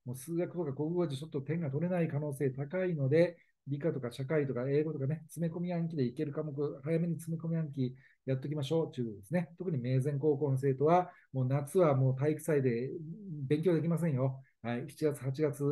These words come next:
受験の天王山と言われる時に、明前高校生は勉強ができない。だからさっき写真で見せたように、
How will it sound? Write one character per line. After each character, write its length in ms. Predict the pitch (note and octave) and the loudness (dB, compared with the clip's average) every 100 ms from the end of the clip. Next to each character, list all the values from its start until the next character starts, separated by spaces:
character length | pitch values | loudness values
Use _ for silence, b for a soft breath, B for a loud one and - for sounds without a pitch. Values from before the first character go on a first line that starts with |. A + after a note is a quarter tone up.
| E3 D3+ C3+ | -2 -4 -4
受 120 | B2 | -2
験 180 | D#3 D3 | -2 -2
の 80 | |
天 220 | C3+ C#3 C#3+ | -2 0 0
王 120 | C#3+ | 0
山 140 | C#3+ | -2
と 60 | C3 | 2
言 80 | C3 | 2
わ 100 | C3 | 4
れ 60 | |
る 100 | C3 | 4
時 160 | B2+ C3 | 2 -2
に、 260 | E3+ G#3 G3+ B B | 0 0 -2 B B
明 140 | C3+ C#3 | -2 0
前 140 | C#3+ | 0
高 180 | C3+ C#3+ | 0 0
校 160 | C#3+ C3+ | 0 0
生 160 | C3+ | 4
は 320 | F3 A3+ - - _ | 6 4 2 -12 _
勉 140 | C3+ C3 | 0 2
強 120 | B2+ | 2
が 80 | G#2 | -2
で 80 | G#2+ | -6
き 80 | |
な 60 | A2 | -10
い。 80 | C3 | -6
だ 60 | C#3+ | 0
か 80 | D3 | 0
ら 60 | |
さ 100 | C#3 | 0
っ 40 | C3 | -6
き 100 | B2+ | -6
写 140 | C3 | -6
真 200 | C3 C3+ | -2 -2
で 80 | C3 | -2
見 100 | A#2+ | -4
せ 140 | - | -6
た 80 | C3 | -2
よ 260 | B2+ B2 B2 | 0 2 2
う 40 | |
に、 260 | F3+ A#3+ | 2 2